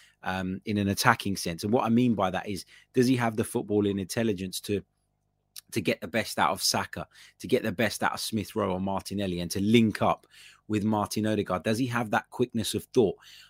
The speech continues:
I'm not saying that he doesn't, but I haven't seen enough of Darwin Nunez to suggest that intellectually he's a footballer of the highest order, of the highest level. I think physically, there is no question about it. Physically,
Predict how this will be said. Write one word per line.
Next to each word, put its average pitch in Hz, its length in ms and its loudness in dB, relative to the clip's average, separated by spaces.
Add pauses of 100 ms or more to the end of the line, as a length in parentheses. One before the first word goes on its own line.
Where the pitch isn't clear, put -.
(140)
I'm 117 120 6
not 151 160 6
saying 139 260 6
that 127 100 2
he 113 100 0
doesn't, 98 460 4 (460)
but 117 120 4
I 107 60 6
haven't 143 360 4
seen 135 280 2
enough 120 600 2 (280)
of 110 200 -4
Darwin 104 360 4
Nunez 98 360 -4
to - 120 -8
suggest 104 500 -2
that 101 140 -4 (100)
intellectually 117 1040 2 (520)
he's 117 240 6
a 113 60 6
footballer 104 560 4
of 101 120 -2
the 92 100 -2
highest 104 440 -2
order, 95 280 0
of 82 100 -6
the 90 80 -2
highest 98 400 -2
level. 92 240 -2
I 85 60 -2
think 110 180 -4
physically, 127 720 4 (300)
there 101 140 0
is 101 100 4
no 113 200 6
question - 460 -2
about 98 340 2
it. - 160 -10
Physically, 117 680 4